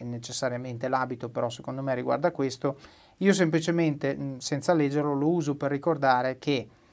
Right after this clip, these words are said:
soprattutto poi, eh, alle donne io non mi permetto di dare consigli perché molte donne sono molto più esperte di me su questo tema,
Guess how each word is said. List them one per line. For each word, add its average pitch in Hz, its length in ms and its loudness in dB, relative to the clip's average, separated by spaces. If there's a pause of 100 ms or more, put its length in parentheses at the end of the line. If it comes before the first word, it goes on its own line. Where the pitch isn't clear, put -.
(360)
soprattutto 135 840 -6
poi, 131 280 -2
eh, 98 460 -16
alle 127 280 -8
donne 139 300 2
io 135 100 -6
non 135 120 -8
mi 131 100 -8
permetto 127 340 -8
di 135 60 -4
dare 127 180 -2
consigli 143 400 -6
perché 123 520 -8
molte 139 520 0
donne 131 260 0
sono 123 200 -8
molto 131 300 -6
più 131 120 -6
esperte 123 380 -2
di 123 100 -4
me 127 180 -6
su 120 140 -12
questo 120 300 -6
tema, 120 420 -6